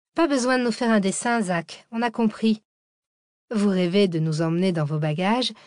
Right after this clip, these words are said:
jusqu'au Nakhitchevan, au pied de l'Arara.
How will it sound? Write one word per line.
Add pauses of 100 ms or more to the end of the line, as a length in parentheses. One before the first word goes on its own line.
(200)
jusqu'au
Nakhitchevan, (180)
au
pied
de
l'Arara.